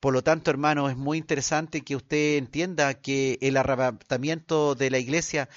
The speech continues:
es el suceso que esperamos y que no habrá una segunda oportunidad para los gentiles, sino que si alguno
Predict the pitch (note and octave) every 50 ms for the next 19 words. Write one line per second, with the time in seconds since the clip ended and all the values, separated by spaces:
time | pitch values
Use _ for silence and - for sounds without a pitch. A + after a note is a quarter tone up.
0 | - - - _ - C#3+ D#3 D3 - - - - - - C#3+ C#3+ A#2+ - - C#3
1 | - - E3+ E3 D3+ - - E3+ D#3+ D#3 D3+ C#3+ D#3+ - - - - - - _
2 | _ _ _ _ _ _ _ _ _ _ _ _ _ _ _ G2+ - - C#3 C#3
3 | C#3 C#3 C#3 C3+ C#3 C3+ C3+ A#2+ - D3 - - D3 C#3+ D#3 F3 F#3+ F3+ D#3+ D3
4 | C3 B2 - - _ _ _ - C#3+ C3 A#2+ - - C#3+ C#3+ C#3+ C#3+ C#3 C3+ B2+
5 | C3+ C#3 C3+ C3 B2 D3 D#3 E3+ F#3 F3+ E3+ E3 - - D#3+ C#3 C#3 E3 F3 E3+
6 | D#3 D#3+ D#3 D#3 D3 - C#3+ C#3 C#3 - - C3+ B2+ B2 B2+ C#3 F3+ A3+ - -
7 | D#3 D3 C#3+ C#3 C3 - - C3+ A#2+ - E3 D#3+ C#3 C3+ A#2 - - - - -
8 | - - _ - - C3+ C3 C#3+ D#3 D#3+ D3 - D3 D3 C#3+ C#3+ C#3 C3 - -
9 | - _ - - - C#3+ C#3 C#3 C#3 C3+ C3+ C3 C3 B2+ B2 A2 G#2 - - -
10 | - B2+ C3 C3+ A#2+ C#3+ E3 E3+ E3+ E3 D#3+ D#3+ D#3 D3+ D3 C#3 C#3 C3 B2